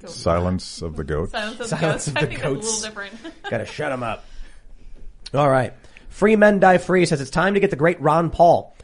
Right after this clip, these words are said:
Speaker 3: Uh, it's time the great Ron Paul is brought on the show. It would break the internet, and with the mainstream media in shambles, it's the right time to hit them hard.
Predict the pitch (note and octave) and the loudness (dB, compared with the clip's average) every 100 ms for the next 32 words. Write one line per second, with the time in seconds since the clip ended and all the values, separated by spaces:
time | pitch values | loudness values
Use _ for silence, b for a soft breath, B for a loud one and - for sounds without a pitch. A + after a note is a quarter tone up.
0 | b b - D3 D3 - G3 A#3 F3+ C3+ | b b -2 0 0 2 2 4 2 4
1 | G3 F#3 F3 E3+ D3+ D3+ B2 C3 C#3+ B2+ | 4 4 2 4 2 2 2 0 2 0
2 | - G3 D#3+ G#2 - b B2 C#3 G2+ D3+ | 0 2 2 0 -10 b -2 -2 0 0
3 | G3+ - - D#3 D3 - C#3 B2+ B2+ E3+ | 0 -2 -2 2 0 -2 -6 -4 -2 -2
4 | F#3 F#3 E3+ E3 C#3+ - C#3 B2+ B2 - | 0 -2 0 -2 -2 -2 -2 -2 -4 -6
5 | G#2 B2 D3 - D#3 B2+ C#3 C3+ B2 A#2 | -2 -2 -2 -4 -2 -2 -4 -4 -2 -2